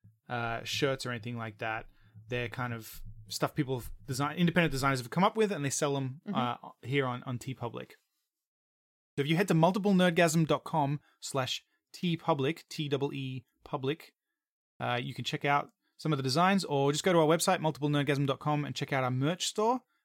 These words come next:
Speaker 1: We'll have our shirts on there, and we'll also be featuring a bunch of other shirts from, um, from TeePublic, including the very cool Pumpkinhead shirt
Speaker 2: Mm-hmm.
Speaker 1: that I'll be rocking this Halloween.
Speaker 2: <laughs>
Speaker 1: It's a cool shirt.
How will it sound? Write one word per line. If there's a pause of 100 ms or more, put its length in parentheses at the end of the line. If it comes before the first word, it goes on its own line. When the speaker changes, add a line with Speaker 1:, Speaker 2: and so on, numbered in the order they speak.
Speaker 1:
We'll
have
our
shirts
on
there,
and
we'll
also
be
featuring
a
bunch
of
other
shirts
from,
um, (640)
from
TeePublic, (680)
including (320)
the
very
cool
Pumpkinhead
shirt
Speaker 2:
Mm-hmm. (420)
Speaker 1:
that
I'll
be
rocking
this
Halloween.
Speaker 2:
<laughs> (1500)
Speaker 1:
It's
a
cool
shirt.